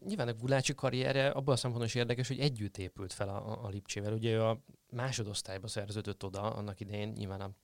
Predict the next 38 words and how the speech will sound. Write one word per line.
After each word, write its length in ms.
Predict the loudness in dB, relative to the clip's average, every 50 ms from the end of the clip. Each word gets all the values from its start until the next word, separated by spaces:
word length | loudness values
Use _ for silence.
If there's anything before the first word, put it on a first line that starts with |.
| _ _ _ _ _ -20 -16
testvércsapat 760 | -10 -6 -6 -6 -4 -4 -4 -4 -2 -4 -4 -2 -2 -4 -2
Salzburgból, 760 | -2 -2 -2 -2 -4 -4 -4 -4 -4 -2 0 2 2 2 2
ami 140 | 0 0 -2
meg 140 | -4 -6 -8
ugye, 140 | -8 -8 -10 -10
ugye 120 | -10 -10 -10
a 60 | -6
karrierépítés 720 | -4 -2 -2 0 0 0 0 -2 -4 -6 -6 -6 -6 -6
szempontjából 500 | -4 -4 -4 -2 -2 -2 0 0 0 0
egy 80 | 0 0
érdekes, 420 | -2 -2 -4 -4 -4 -4 -6 -4
vagy, 180 | -4 -8 -6 -6
vagy 120 | -8 -8
talán 280 | -6 -4 -4 -2 -2 0
jó 160 | 0 0 -2 -2 -8 -20 -20 -18 -16 -16 -16 -8 -2
döntés, 480 | 2 2 4 4 2 2 0 0 0 -2
vagy 120 | -2 -2
példaértékű 600 | 0 2 2 4 4 4 4 2 0 -2 0 0
döntés, 380 | 2 4 2 2 2 0 -2 0
hogy 80 | 0
a 40 | 0
Liverpool 360 | 2 0 0 -2 -2 -6 -4 0
padjáról 680 | 2 2 2 2 0 0 2 2 2 4 2 2 0 -2 -8 -18 -18 -20 -20 -12
odaigazolt 760 | -6 -4 -2 0 0 0 0 -2 -2 0 0 0 0 0 -2 -2
a, 280 | 0 2 2 4 2 2 0 -4 -10 -20 -20 -20 -14 -6
a 80 | -4 0
Salzburghoz, 720 | 2 2 2 2 0 0 0 0 0 0 2 0 2 2
amelyet 240 | 2 0 0 -2 -2
azért 200 | -2 -2 -2 -4
akkor 180 | -4 -6 -4 -4
még 160 | -2 -2 -2
nem 100 | -4 -4
ott 180 | -4 -4 -4 -2
jegyeztek 420 | -4 -2 -2 -2 -2 -2 -4 -4
feltétlenül, 520 | -2 -2 -4 -2 -2 -4 -2 -2 -2 0
ahol 120 | 0 -2 -2
most. 460 | 0 0 -2 -2 -2 -4 -4 -4 -2
Ö, 240 | 0 0 2 0